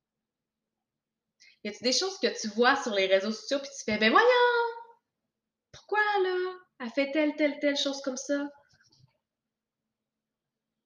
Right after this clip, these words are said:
Trois à cinq choses que t'aimerais que ta communauté fasse mieux. À partir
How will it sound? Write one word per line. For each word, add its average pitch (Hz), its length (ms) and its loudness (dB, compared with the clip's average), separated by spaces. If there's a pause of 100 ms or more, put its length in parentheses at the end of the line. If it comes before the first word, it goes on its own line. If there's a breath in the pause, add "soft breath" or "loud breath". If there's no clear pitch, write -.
(140)
Trois 262 220 -6
à 262 40 -6
cinq 208 240 -14
choses 220 200 -12
que 202 100 -10
t'aimerais 190 320 -8
que - 40 -14
ta 196 80 -10
communauté 180 680 -10
fasse - 440 -12 (140)
mieux. 170 320 -12 (1900 loud breath)
À 190 100 -2
partir 220 320 -4